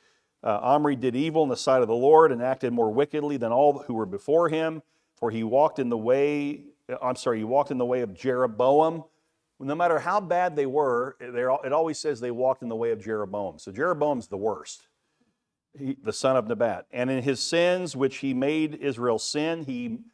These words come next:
that's interesting, he made Israel to sin, provoking the Lord God of Israel with their idols.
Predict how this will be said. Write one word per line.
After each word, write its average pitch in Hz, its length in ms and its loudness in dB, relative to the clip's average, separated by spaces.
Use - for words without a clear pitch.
that's - 180 -10
interesting, 156 520 -6
he 117 160 -8
made 143 460 -4
Israel 101 400 -6
to 87 140 -16
sin, 78 360 -12
provoking 139 400 2
the 156 100 2
Lord 143 360 4
God 123 360 4
of 107 100 -2
Israel 107 520 0
with 135 320 0
their 123 380 -6
idols. 110 720 -8